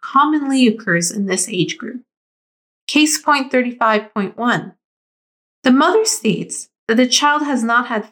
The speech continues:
fevers, diarrhea, bloody stools, polyuria, polydipsia, weight loss, headaches, or changes in his urine output or quality. The rest of the review of systems is also negative.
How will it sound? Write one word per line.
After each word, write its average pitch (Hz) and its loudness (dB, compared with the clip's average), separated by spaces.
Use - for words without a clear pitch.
fevers, 247 0
diarrhea, 254 0
bloody 240 2
stools, 247 -2
polyuria, 254 0
polydipsia, 240 0
weight 233 4
loss, 294 2
headaches, 254 0
or 285 4
changes 240 0
in 202 2
his 185 -12
urine 214 -4
output 170 -2
or 208 -8
quality. - -4
The 208 4
rest 226 4
of 262 0
the 254 2
review 208 0
of 196 -6
systems 190 -6
is 190 -12
also 214 0
negative. 196 -6